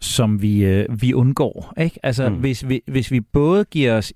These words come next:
Speaker 1: i kast med noget, som vi, hvis vi bare havde kigget en lille smule på de brede erfaringer, måske burde have lavet være med, øh, vi så forsøger at gøre det efter en fuldstændig urealistisk, øh, tidsplan, hvilket bare,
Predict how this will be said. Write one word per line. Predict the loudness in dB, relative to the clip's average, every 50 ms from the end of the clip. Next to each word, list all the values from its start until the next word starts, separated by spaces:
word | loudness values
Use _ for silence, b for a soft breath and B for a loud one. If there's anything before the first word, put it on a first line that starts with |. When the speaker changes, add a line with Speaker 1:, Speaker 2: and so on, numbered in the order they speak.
| _
Speaker 1:
i | -12 -8
kast | -2 0 0 0 0 0 0
med | 0 2
noget, | 2 2 2 2 2 0 0 -4 -6
som | -2 0 0 2 2 2
vi, | 2 0 0 -2 _
hvis | -4 -4 -2 -2
vi | -2
bare | 0 0 2
havde | 0 0 -2
kigget | -2 -2 0 2 2
en | 2
lille | 2 0 0
smule | 2 2 2 2 2
på | 0 0
de | 2 0 0 0
brede | 2 0 2 2 2 0
erfaringer, | 0 -2 -2 -2 -2 -2 0 2
måske | 4 2 2 0 -2 -2 -4 -4 -4 -8 _ _ _ _ _
burde | 0 0 2 0 -2 -4
have | -6 -4 -2 -2 0
lavet | 0 0 0
være | 0 0 0 0
med, | 0 0 -2 -2 B B B B B B B B B B B B _
øh, | -2 0 0 0 -2 -2 -4 -6 -6
vi | -6 -2 0 0 0 0
så | 0 -2 -4
forsøger | -4 -8 -4 -4 -2 0 -2
at | -2 0
gøre | 0 0 2 2 2
det | 2 2 0 0
efter | 0 0 0 0
en | 0 2
fuldstændig | 2 0 0 2 0 -2 0 2 2 2 2 2 2 2
urealistisk, | 2 2 2 2 0 2 2 2 0 0 0 0 0 0 0 -2
øh, | -2 -2 -2 -2
tidsplan, | 0 0 0 0 0 -2 -2 -2 -2 -4
hvilket | -2 -2 -2 0 -2 -2 -2
bare, | 0 -2 0 0 -2 -2